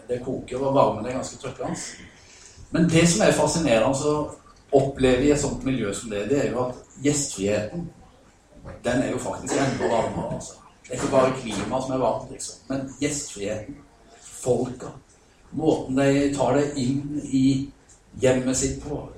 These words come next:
inkluderer det i familien,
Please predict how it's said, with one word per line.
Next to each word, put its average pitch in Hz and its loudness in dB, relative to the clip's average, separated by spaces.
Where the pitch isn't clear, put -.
inkluderer 131 4
det 135 4
i 123 0
familien, 127 0